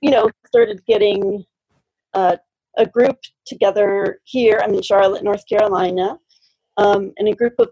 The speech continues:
parents. And, um, and before that could really take hold, and I read so much about Sudbury Valley, I immersed myself in it, I completely understood why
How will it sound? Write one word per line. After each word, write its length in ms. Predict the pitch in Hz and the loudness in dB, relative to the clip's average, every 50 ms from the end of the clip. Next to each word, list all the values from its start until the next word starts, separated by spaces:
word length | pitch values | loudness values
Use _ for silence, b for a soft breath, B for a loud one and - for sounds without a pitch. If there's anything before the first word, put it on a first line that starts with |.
| _ - | _ -8
parents. 720 | 240 226 220 220 214 214 214 214 214 202 196 - - - - - | -4 -2 0 2 2 2 2 2 0 0 -4 -8 -18 -20 -10 -4
And, 640 | 190 185 180 180 180 180 175 175 175 175 170 - - - _ _ _ _ _ _ _ _ _ _ _ _ _ _ _ _ _ _ _ - | -2 -2 0 0 -2 -2 -4 -4 -4 -6 -6 -8 -12 -14 _ _ _ _ _ _ _ _ _ _ _ _ _ _ _ _ _ _ _ -4
um, 600 | - 214 214 208 208 196 190 190 190 190 180 180 _ _ _ _ _ _ _ _ _ _ _ _ _ _ _ _ _ _ - | 0 2 2 4 2 2 0 -2 -6 -8 -8 -10 _ _ _ _ _ _ _ _ _ _ _ _ _ _ _ _ _ _ -2
and 120 | 220 208 | 0 0
before 1040 | - 214 190 - - _ _ _ - 262 262 269 277 277 269 269 277 269 269 277 269 254 - _ _ _ _ _ - | 0 0 -2 -4 -8 _ _ _ -2 0 2 4 4 4 4 4 4 4 4 4 4 2 0 _ _ _ _ _ -2
that 220 | - 208 208 - _ _ - | 0 0 0 -2 _ _ -8
could 280 | - - 220 196 160 165 | -2 -2 -2 -2 -2 -6
really 680 | 165 160 180 190 214 185 214 214 208 208 202 196 208 196 - _ _ _ _ _ _ _ _ _ _ _ _ _ _ _ _ _ _ - - | -6 -2 -2 0 0 0 -2 -2 -2 -2 -2 -2 -2 -2 -6 _ _ _ _ _ _ _ _ _ _ _ _ _ _ _ _ _ _ -10 -4
take 180 | - 202 - - | -2 -2 -2 -2
hold, 460 | - 240 240 226 214 202 180 175 - | 0 2 2 4 4 4 2 0 0
and 100 | 131 202 | 0 0
I 80 | 202 190 175 - _ - | 0 0 -2 -4 _ -10
read 160 | - - - - _ | -10 -10 -10 -14 _
so 480 | _ _ _ _ _ - 240 226 226 | _ _ _ _ _ 2 2 4 4
much 220 | 226 214 208 208 - | 2 0 -2 -2 0
about 320 | 170 196 190 - - - | 0 2 2 0 0 0
Sudbury 320 | - - 185 - 185 180 180 | 0 0 0 2 0 0 0
Valley, 400 | 147 - 165 165 170 175 170 - | 2 0 2 2 0 0 0 -2
I 60 | 175 | -4
immersed 640 | - - 180 190 180 180 196 196 208 226 - - | -4 -2 -4 -4 -2 -2 0 0 0 0 0 0
myself 380 | 208 208 208 214 - 196 185 - | 0 0 0 0 0 0 0 0
in 120 | 190 185 180 | 0 0 0
it, 180 | 175 - _ _ - | -2 -4 _ _ -18
I 80 | 147 - _ _ _ - | -18 -18 _ _ _ -18
completely 680 | - - - - _ - 240 226 220 - 208 202 185 | -14 -14 -14 -12 _ -4 -4 -4 -4 -4 -6 -4 -2
understood 720 | - 190 196 190 190 180 - - - - 190 185 180 175 160 156 | -2 -2 -2 0 -2 -4 -6 -6 -2 0 2 2 2 2 -2 -4
why 800 | 151 170 175 175 180 185 180 190 190 190 185 190 - - 180 | -2 0 0 2 2 2 0 2 2 2 2 2 0 -2 -4